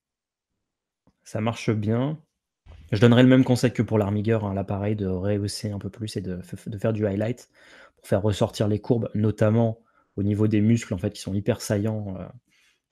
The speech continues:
euh, sur l'assassin. Euh, le socle est pas mal avec le, j'aime bien le... le petit morceau de décor, là. C'est assez sympa. Euh...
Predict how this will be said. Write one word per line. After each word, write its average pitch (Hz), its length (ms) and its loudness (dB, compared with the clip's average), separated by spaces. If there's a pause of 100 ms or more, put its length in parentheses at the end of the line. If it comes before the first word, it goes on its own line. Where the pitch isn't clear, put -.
(140)
euh, 92 100 -8
sur 101 180 -8
l'assassin. 101 500 -6 (1120)
Euh, 87 140 -10
le 104 100 -6
socle 196 240 -2
est 156 40 0
pas 131 140 -4
mal 147 140 -4
avec 110 220 -8
le, 101 200 -12
j'aime 117 160 -8
bien 151 100 -8
le... 113 140 -8 (600)
le 113 60 -10
petit - 200 -12
morceau 107 240 -6
de 98 60 -8
décor, 123 340 -8
là. 123 160 -10 (1400)
C'est 104 200 -10
assez 117 220 -6
sympa. 120 480 -8 (680)
Euh... 107 960 -2